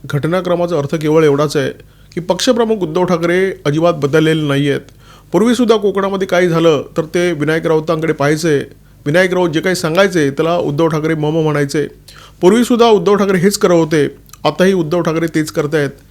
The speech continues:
हे जे दोन्ही राऊत आहेत, विनायक राऊत आणि संजय राऊत, ते उबाटा शिवसेना बुडवण्यामध्ये कोणतीही कसर शिल्लक ठेवताना दिसत नाही आहेत.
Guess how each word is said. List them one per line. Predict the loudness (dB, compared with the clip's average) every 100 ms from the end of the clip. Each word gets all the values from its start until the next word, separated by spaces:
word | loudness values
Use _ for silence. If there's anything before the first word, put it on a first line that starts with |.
| -20 -20 -12 -6
हे |
जे | 0
दोन्ही | 2 2 2
राऊत | 4 4 4
आहेत, | 0 0
विनायक | 0 0 2
राऊत | 2 2
आणि | -2
संजय | -2 -2 2
राऊत, | 2 0 -4 -4
ते | -2
उबाटा | 0 2 2 2
शिवसेना | 0 -4 -4 -2
बुडवण्यामध्ये | 0 0 -2 -2 -2 -4 -6 -20 -20 0
कोणतीही | 2 2 2 2 0
कसर | -2 -2 -2
शिल्लक | -2 0 0
ठेवताना | -2 -6 -4 -2
दिसत | -2 -2 -4
नाही | -2 0
आहेत. | -2